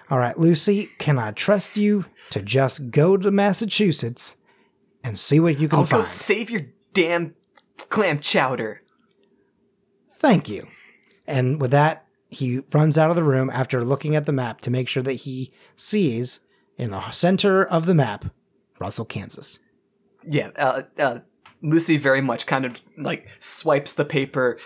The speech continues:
Speaker 2: and kind of raises her shoulders and, and, and s-, storms out of the room.
Speaker 1: Okay. Um, the last thing that I, the last question that I have for you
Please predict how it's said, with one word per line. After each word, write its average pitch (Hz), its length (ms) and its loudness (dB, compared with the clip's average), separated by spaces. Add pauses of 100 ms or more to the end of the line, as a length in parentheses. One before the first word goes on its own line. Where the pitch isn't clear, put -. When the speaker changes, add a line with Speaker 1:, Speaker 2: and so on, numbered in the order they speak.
Speaker 2:
and 147 160 0
kind 143 180 0
of 120 100 -4 (140)
raises 139 380 0
her 143 120 0
shoulders 131 540 2
and, 127 200 -2
and, 123 200 -2
and 120 260 -4
s-, - 220 -8
storms 143 480 2
out 123 80 0
of 120 100 -6
the 113 60 -6
room. 117 380 -4 (500)
Speaker 1:
Okay. 123 220 -6 (1040)
Um, 143 500 4 (680)
the 143 120 0
last 180 540 0
thing 160 460 2
that 139 80 0
I, 131 300 0
the 135 120 -6
last 143 180 0
question 135 260 -2
that 120 60 -2
I 113 60 -4
have 117 160 -6
for - 100 -12
you 104 240 -14